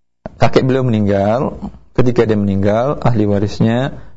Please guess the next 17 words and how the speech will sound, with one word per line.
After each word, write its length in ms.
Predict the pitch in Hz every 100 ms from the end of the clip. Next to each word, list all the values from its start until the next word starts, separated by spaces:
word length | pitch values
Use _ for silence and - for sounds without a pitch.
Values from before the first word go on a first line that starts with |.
| -
ada 480 | 104 101 104 107 110
istri 480 | 117 - - 110 143
satu 320 | - 151 104
orang, 400 | 107 110 147 220 - - - - -
kemudian 560 | 117 113 110 101 95 -
anak 240 | 107 101 104
perempuan 480 | 104 104 117 107
satu 240 | 95 95 104
orang, 400 | 104 104 143 175 - - - -
kemudian 320 | 120 120 123
saudara 400 | 123 117 107 104
laki-laki 320 | 104 104 107
dua 240 | 104 110 101
orang, 240 | 107 147 170 - - -
kemudian 480 | - 110 107 120 131
saudari 560 | - 113 107 104 127
perempuan. 640 | 160 131 110 110 101 90